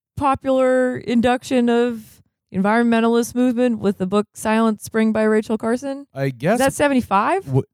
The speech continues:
Speaker 2: what year is this?
Speaker 1: Seventy-one?
Speaker 2: I mean, it's already kind of bur-, burbling up. I mean, uh, Nixon creates
Speaker 1: Or seven,
Speaker 2: the
Speaker 1: I guess it's just seventy.
Speaker 2: It's just seventy? Yeah, so a little later than that.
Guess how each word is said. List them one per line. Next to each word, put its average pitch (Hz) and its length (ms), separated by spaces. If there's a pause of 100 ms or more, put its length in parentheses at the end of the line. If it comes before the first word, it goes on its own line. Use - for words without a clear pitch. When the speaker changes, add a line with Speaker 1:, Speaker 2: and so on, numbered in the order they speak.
(160)
Speaker 2:
what 135 220
year 226 220
is 226 100
this? 254 340 (420)
Speaker 1:
Seventy-one? 226 720 (260)
Speaker 2:
I 151 100
mean, 185 120
it's 196 140
already 262 240
kind 175 300
of 151 80
bur-, 117 80
burbling 113 480
up. 117 100
I 120 140
mean, 123 340 (560)
uh, 117 200
Nixon 143 840 (160)
creates 139 380
Speaker 1:
Or 202 40
seven, 202 600
Speaker 2:
the 196 80
Speaker 1:
I 233 40
guess 262 220
it's 202 120
just 165 180
seventy. 185 440
Speaker 2:
It's 127 180
just 123 160
seventy? 127 260
Yeah, 135 380
so 117 400 (160)
a 139 80
little 185 220
later 117 220
than 95 140
that. 87 220